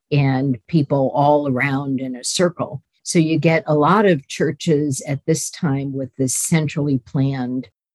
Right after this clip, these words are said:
space, and then sort of sweeping slopes of the roof up to a peak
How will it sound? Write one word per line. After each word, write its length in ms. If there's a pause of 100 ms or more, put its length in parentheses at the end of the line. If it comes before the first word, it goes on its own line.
(160)
space, 800 (460)
and 380
then 500 (160)
sort 220
of 100 (360)
sweeping 1200 (220)
slopes 640
of 200
the 120
roof 500
up 240 (180)
to 420
a 40
peak 440